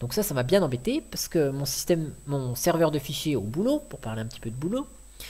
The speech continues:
j'y passe déjà assez de temps comme ça, mais j'en reparle encore un petit peu.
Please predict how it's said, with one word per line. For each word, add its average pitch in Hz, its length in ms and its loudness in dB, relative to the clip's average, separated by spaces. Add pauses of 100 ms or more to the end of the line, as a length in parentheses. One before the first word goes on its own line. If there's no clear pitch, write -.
(580)
j'y 123 140 -12
passe 113 180 -4
déjà 123 240 -2
assez 127 200 0
de - 40 -12
temps 127 180 -2
comme 131 180 0
ça, - 280 0 (300)
mais 120 160 4
j'en 113 140 0
reparle 120 300 -2
encore 123 200 -2
un 151 100 2
petit 226 160 -6
peu. 285 200 0